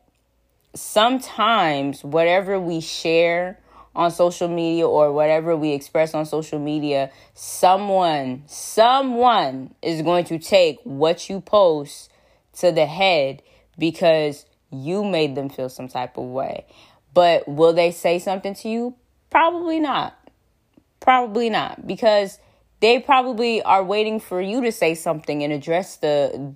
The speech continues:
address the situation and try to s-, figure out what's happening with that. You know what I'm saying? So it's like,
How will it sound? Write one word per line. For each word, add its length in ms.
address 440
the 100
situation 840
and 640
try 260
to 80
s-, 220
figure 460
out 420
what's 460
happening 560
with 200
that. 420
You 200
know 80
what 120
I'm 160
saying? 440
So 540
it's 360
like, 720